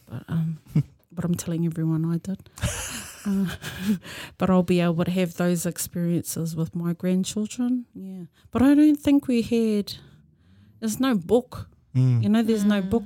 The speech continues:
Speaker 1: that says how you're supposed to be a tupuna. It's like with a parent. You know, mind you, there are lots of how to be a parent books now, eh? But not, not to be a grandparent.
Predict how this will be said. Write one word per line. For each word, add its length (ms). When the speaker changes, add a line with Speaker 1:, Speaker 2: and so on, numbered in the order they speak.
Speaker 1:
that 100
says 320
how 80
you're 180
supposed 240
to 80
be 140
a 40
tupuna. 460
It's 80
like 160
with 160
a 60
parent. 540
You 100
know, 260
mind 280
you, 120
there 200
are 100
lots 300
of 220
how 140
to 120
be 160
a 40
parent 380
books 340
now, 260
eh? 220
But 180
not, 200
not 220
to 100
be 280
a 320
grandparent. 840